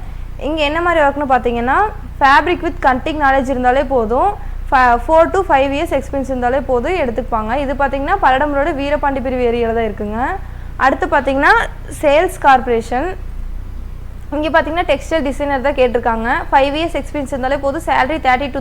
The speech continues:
தௌசண்ட் வரைக்கும் சொல்லியிருக்காங்க. இங்க என்ன மாதிரி ஒர்க்னு பார்த்தீங்கன்னா, கிரியேட்டிவ் டிசைனர் ஒர்க் தான் இருக்கும். four to five years experience இருந்தாலே போதும். மேல் or ஃபீமேல் ஓகே தாங்க. இது பார்த்தீங்கன்னா,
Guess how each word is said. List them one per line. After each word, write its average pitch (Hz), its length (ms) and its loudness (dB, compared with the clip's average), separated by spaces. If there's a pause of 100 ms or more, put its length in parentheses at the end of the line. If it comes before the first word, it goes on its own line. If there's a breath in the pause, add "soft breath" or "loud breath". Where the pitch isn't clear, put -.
தௌசண்ட் 262 280 0
வரைக்கும் 254 240 -4
சொல்லியிருக்காங்க. 226 520 -2 (600 loud breath)
இங்க 330 220 -2
என்ன 320 180 -2
மாதிரி 330 260 2
ஒர்க்னு 277 300 0
பார்த்தீங்கன்னா, 247 400 0 (240)
கிரியேட்டிவ் 330 420 0
டிசைனர் 277 420 0
ஒர்க் 240 180 -2
தான் 254 80 6
இருக்கும். 277 380 0 (320 loud breath)
four 311 200 4
to 370 180 -2
five 277 280 2
years 302 240 -2
experience 262 340 -4
இருந்தாலே 262 240 0
போதும். 247 480 0 (380 loud breath)
மேல் 294 200 2
or 339 200 4
ஃபீமேல் 302 400 2
ஓகே 233 200 0
தாங்க. 226 300 -2
இது 294 160 -2
பார்த்தீங்கன்னா, 277 480 0